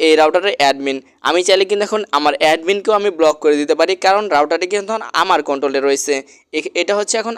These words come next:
আমার ডিভাইস। আমি চাইলে এখন এখান থেকে যে কাউকে ব্লক করে দিতে পারি। এখন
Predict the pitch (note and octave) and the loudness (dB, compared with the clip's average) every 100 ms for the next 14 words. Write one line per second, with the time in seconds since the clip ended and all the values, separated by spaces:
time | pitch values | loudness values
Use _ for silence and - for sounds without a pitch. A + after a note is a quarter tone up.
0 | - C#3+ C#3 C#3 C#3 C3+ C#3+ - - _ | -2 0 0 0 2 2 0 -10 -20 _
1 | C#3 F3+ G#3 G#3 G3 F#3+ G3 F3 F3+ E3+ | -2 -2 0 0 0 0 -2 -2 -2 0
2 | E3+ D#3 D#3+ E3 F3 F#3+ F3+ E3+ E3 D3 | 0 2 2 2 0 -2 2 0 2 -2
3 | C3+ C3+ C3 B2+ - - C3+ | -2 -2 -4 -4 -8 -6 -4